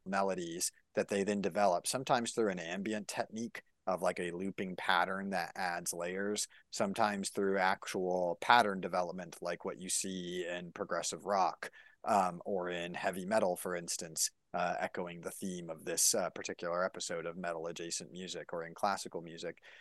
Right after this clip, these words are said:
You can also tell that they, that the, uh, members of Kraftwerk are conversant with classical music. Um, some of their melodies, uh,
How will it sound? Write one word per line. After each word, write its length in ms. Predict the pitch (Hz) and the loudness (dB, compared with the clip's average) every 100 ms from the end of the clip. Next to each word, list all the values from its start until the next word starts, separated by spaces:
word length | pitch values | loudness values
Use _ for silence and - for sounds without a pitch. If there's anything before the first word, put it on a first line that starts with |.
| - | -4
You 120 | - | 4
can 100 | 147 | 10
also 340 | 160 196 - 127 | 12 12 12 8
tell 420 | - 110 117 120 | 8 8 10 10
that 160 | 107 87 | 6 2
they, 300 | 98 95 - - | 2 2 -2 -2
that 160 | 101 | -2
the, 440 | - 92 90 87 - _ _ _ - | -2 -4 -4 -6 -10 _ _ _ 6
uh, 420 | 110 92 85 87 - | 8 8 6 0 -4
members 480 | 98 101 104 113 113 | -2 0 4 4 4
of 100 | 107 | 2
Kraftwerk 580 | - 113 110 - 110 110 | 4 6 6 4 2 2
are 140 | - 90 | 0 -4
conversant 760 | - 95 85 85 101 - 117 - | -2 -4 -2 -2 0 -2 -4 -2
with 140 | 120 | 0
classical 460 | - 131 131 - 135 | 6 6 6 0 -2
music. 480 | 131 127 135 131 - - _ - | 0 2 4 4 0 -20 _ 2
Um, 280 | 98 90 | 4 4
some 180 | 90 123 | 2 2
of 140 | 127 110 | 2 4
their 120 | 107 | 4
melodies, 720 | 101 110 113 113 113 113 - - _ - | 6 6 6 6 6 6 2 -4 _ 2
uh, 300 | 98 92 | 4 4